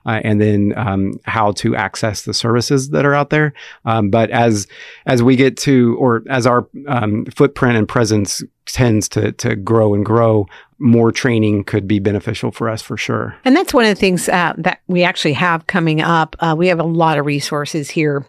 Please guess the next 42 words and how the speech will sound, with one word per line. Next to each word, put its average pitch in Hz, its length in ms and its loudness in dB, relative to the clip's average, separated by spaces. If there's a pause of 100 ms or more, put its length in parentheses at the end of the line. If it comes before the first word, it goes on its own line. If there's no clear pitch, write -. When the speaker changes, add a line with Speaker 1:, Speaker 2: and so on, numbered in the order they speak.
Speaker 2:
We 214 140 6
have 185 120 2
a 165 60 2
task - 560 -4
force, - 460 -8
Speaker 1:
Mm-hmm. 185 100 -4
Speaker 2:
and 160 320 0 (260)
that 180 380 -2
c-, 202 160 0
is 180 120 0
comprised 190 600 0
of, 160 240 4
uh, 156 300 2
several, 160 640 0 (320)
uh, 151 460 2
therapists, 160 880 2
social 165 440 0
workers, 151 520 -4
nurses, 151 840 2 (320)
uh, 160 300 2
those 170 340 4
of 151 100 0
us 151 220 0
who've 156 220 0
lost 151 320 0
a 156 80 2
child, 147 680 0 (100)
uh, 143 440 0
or 175 60 -8
those 156 300 0
that 160 120 0
have 147 140 -2
s-, - 200 -12 (120)
suffered 151 360 -2
with 147 140 -4
their 143 160 0
own 147 220 0
struggles 147 460 -2
with 151 100 -2
Speaker 1:
Mm-hmm. - 160 -6
Speaker 2:
suicidal 151 380 -2
thoughts. 156 440 -2